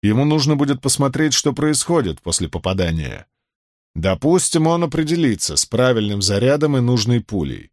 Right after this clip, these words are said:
но останется недоволен ее поведением в теле жертвы. Например, выяснит, что если не попасть в сердце или легкое, цель выживет. Поэтому ему потребуется пуля, которая деформируется,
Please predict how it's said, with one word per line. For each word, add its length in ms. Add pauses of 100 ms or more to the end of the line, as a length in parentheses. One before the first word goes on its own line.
(260)
но 100
останется 580
недоволен 540
ее 340
поведением 680
в 80
теле 340
жертвы. 640 (280)
Например, 380
выяснит, 420
что 160
если 360
не 100
попасть 440
в 60
сердце 480
или 180
легкое, 640 (260)
цель 320
выживет. 580 (800)
Поэтому 600
ему 220
потребуется 720
пуля, 420
которая 460
деформируется, 1300